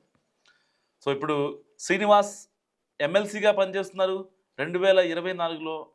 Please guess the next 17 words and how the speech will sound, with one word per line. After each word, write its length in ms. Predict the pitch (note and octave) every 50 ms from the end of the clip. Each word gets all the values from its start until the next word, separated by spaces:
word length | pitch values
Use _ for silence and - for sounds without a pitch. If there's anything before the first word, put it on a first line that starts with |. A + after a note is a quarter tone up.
| _
ఆయన 200 | B2+ C#3 D3 D3
తన 220 | C#3+ C#3+ C#3 C#3 C3+
కుటుంబాన్ని 540 | C3 - D3 D3 F3 F3 F3 E3+ E3 D#3 C#3+
విడిచిపెట్టి 760 | C#3 D#3 D#3+ - F3+ - D#3 - - D#3 D3+ D3 D3 - _ _ _ _ _ _ _ _ _ _ _ A#2+
దివ్యల 340 | A2+ C#3+ C#3+ C#3+ F#3 F#3
మాధురితోనే 640 | F3+ E3+ D#3 D3+ D#3+ E3+ F3+ F3+ F#3 F#3 F3+ F3 F3
కలిసి 320 | F3 - E3 F3 F3 F3 F#3+
ఉంటున్నారు. 440 | F3+ F3 E3+ F3 F3 E3+ F#3 F#3+ - _ _ _ _ _ _ _ _ _ -
టెక్కల్లోని 520 | D#3 D#3+ D#3+ G3 G3 G3 G3 F#3+ F#3+ F#3+
దువ్వాడ 400 | F3+ C#3+ E3 E3 F3 F#3+ F#3 F#3
నివాసం 460 | F3+ F3+ F3 F3+ F#3 F3+ F3+ F3+ F3+
ముందు 480 | F3 F3 F3 E3+ F3+ F3+ F3+ F3+ - - - _ A#2
ఆయన 220 | B2+ C#3+ D3+ D#3
భార్య, 480 | C#3+ A#2 C3 C#3 D3+ F3 F3+ F#3 F#3+ F3
పిల్లలు 600 | F3+ - F3 E3 E3 F3 E3+ E3+ E3+ E3+ E3 E3+ - _ _ _ _ _ _ _ _ -
ధర్నా 300 | A#2+ C#3 D3+ D#3+ F#3+ G#3+
చేయడంతో 680 | G#3+ E3+ F#3+ F#3 F3 E3 D#3 C3+ D#3 D3+ C#3+ C3+ B2+ -